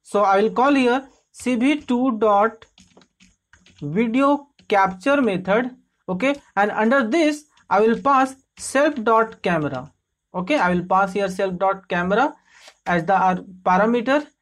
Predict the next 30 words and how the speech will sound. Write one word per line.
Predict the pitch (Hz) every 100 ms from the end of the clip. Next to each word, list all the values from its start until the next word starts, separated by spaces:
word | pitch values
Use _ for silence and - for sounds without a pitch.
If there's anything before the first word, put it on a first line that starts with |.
| -
and | 180 185
then | 226 262 208
this | 156 190 220 -
camera | - 185 185 190
will | 190 185
be | 185
shown | 185 - 208 214 - _ -
in | 180 196 185 -
cap | 196 165
variable. | 156 143 135 202 269 _ _ _
Okay, | 185 185 285 294 _ _ _ _ _ _
so | - 302
now | 320 339 302
I | - 214
have | 226 240 233 _ _ _
here | - 226 226 254 285 -
my | 196
camera | 196 220 247 254 254 269 _
on | 185 190 196 196
C | 185 214
V | 214 269
two | 277 320 - _ -
video | 165 170 240
capture | 254 233 277 262
method. | 262 262 302 320 _ _ _
So | - 208 247 - -
I | 175
will | 190
use | 196 277 294
here | 247 240